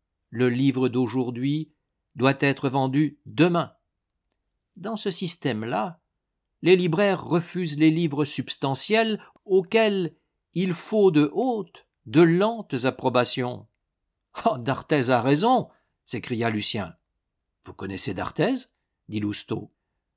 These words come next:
Je ne sais rien de plus dangereux que les esprits solitaires qui pensent,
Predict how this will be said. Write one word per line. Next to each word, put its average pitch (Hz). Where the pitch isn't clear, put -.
Je 120
ne 208
sais -
rien 180
de 165
plus 156
dangereux 185
que 175
les 170
esprits 175
solitaires 165
qui 135
pensent, 165